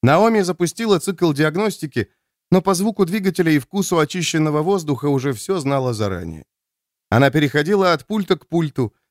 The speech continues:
проверяла дисплеи и органы управления, как будто здесь присутствовали другие члены команды, которые могли ими воспользоваться.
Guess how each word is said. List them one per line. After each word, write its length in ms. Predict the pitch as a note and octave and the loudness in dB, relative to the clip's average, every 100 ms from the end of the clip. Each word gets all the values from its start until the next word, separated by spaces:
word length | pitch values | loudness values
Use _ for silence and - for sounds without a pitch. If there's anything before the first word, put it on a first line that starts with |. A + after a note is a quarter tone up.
| - | -2
проверяла 480 | C3+ D#3+ G3+ G3+ E3 | 2 2 2 2 0
дисплеи 680 | C3 C3 - F3 F#3+ E3+ | 0 -4 -2 2 4 2
и 120 | C3 | 0
органы 480 | C3 D#3+ D3+ C#3 C#3 | 0 2 0 0 0
управления, 800 | C3 B2 B2 A#2+ A#2 F2+ E2+ E2 - _ _ | 0 -2 -2 0 -2 -2 -6 -10 -14 _ _
как 200 | E3+ C#3 | -2 2
будто 280 | F3 E3+ C#3 | 0 0 -2
здесь 300 | G#2+ D3+ - | 2 0 0
присутствовали 720 | A#2+ A2+ C#3 B2 B2 A#2 G#2+ | -4 0 -2 -2 -2 0 0
другие 480 | G#2 A2+ G2+ C3+ A2 | -2 -4 -2 -2 -2
члены 380 | - G#2+ G2+ F#2+ | -2 -2 0 -2
команды, 400 | C#3+ F3 C3+ B2+ | -2 -2 -2 -4
которые 360 | A#2 A2+ A2 | -4 -2 -2
могли 340 | G#2+ G2 G2+ F#2+ | -2 -2 -2 -2
ими 120 | F#2 | -2
воспользоваться. 920 | F#2+ F#2+ - F2 E2 E2 E2 - | -4 -6 -6 -6 -6 -14 -14 -16